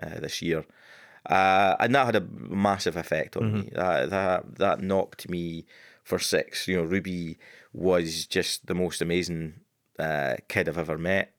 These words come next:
Speaker 1: Uh, she, she had a form of cancer called rhabdomyosarcoma, um, which, you know, relapsed, and, uh,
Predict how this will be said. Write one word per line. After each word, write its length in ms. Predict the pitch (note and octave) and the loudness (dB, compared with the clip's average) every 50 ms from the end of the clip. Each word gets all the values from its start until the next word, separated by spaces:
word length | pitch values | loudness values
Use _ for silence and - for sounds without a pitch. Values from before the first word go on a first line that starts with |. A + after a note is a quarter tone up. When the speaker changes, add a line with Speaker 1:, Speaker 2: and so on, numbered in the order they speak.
| _ | _
Speaker 1:
Uh, 400 | - E2 D#2+ D#2+ D#2+ D#2+ D#2 D#2 - - | -6 -4 -2 0 0 -2 -2 -4 -6 -6
she, 640 | - - - - F2 F2 E2+ E2+ E2+ E2+ E2 D#2+ - - - - - - - - _ _ _ _ | -6 -6 -4 -4 -4 -4 -2 -4 -4 -4 -6 -8 -10 -14 -20 -20 -20 -20 -20 -20 _ _ _ _
she 180 | - - G2 | -4 -4 -2
had 460 | F2+ F2+ F2+ F2 F2 F2 E2+ D#2+ D2+ - | 0 0 0 2 0 -2 -2 -4 -4 -4
a 60 | F2 | -2
form 200 | - - F#2 F2 | 0 0 -2 -2
of 100 | E2+ - | -2 -6
cancer 340 | - F#2+ F2 F2 E2+ - E2+ | -4 -4 -4 -2 -4 -6 -6
called 240 | - - F2 D#2+ - | -4 -4 -6 -4 -2
rhabdomyosarcoma, 1300 | F2+ E2+ E2+ - - F2+ E2+ E2 E2 D#2 D#2+ E2 - - - - _ - - G#2+ G#2 G#2+ G#2+ G#2 G#2 _ - - - - - _ _ _ _ _ | -2 -2 -2 -2 -4 -4 -4 -4 -6 -6 -6 -6 -8 -12 -14 -14 _ 0 0 2 2 2 0 -2 -4 _ -20 -20 -20 -20 -20 _ _ _ _ _
um, 500 | - - E2 E2 E2 E2 E2 D#2+ D#2 D2+ C2+ - | -6 -4 -2 -2 -2 -4 -4 -6 -8 -8 -10 -4
which, 720 | D#2 E2+ E2 - - - - - - - - - - _ _ _ | -2 -2 -2 -2 -4 -8 -8 -6 -6 -8 -10 -12 -14 _ _ _
you 120 | F2 F2 D#2 | -6 -6 -6
know, 20 | D#2 | -4
relapsed, 800 | D#2 F2+ F#2+ F#2+ F#2 F#2 F#2 F#2+ - - - - - - _ - - - | -4 0 2 2 4 4 2 0 -2 -6 -12 -12 -12 -12 _ -14 -12 -6
and, 640 | - E2 E2 E2 D#2+ D#2 D#2+ D#2+ D#2 D#2 D2+ - - - - - - | -4 -2 -2 -2 -2 -4 -6 -8 -10 -10 -12 -12 -10 -10 -10 -10 -10
uh, 40 | - | -12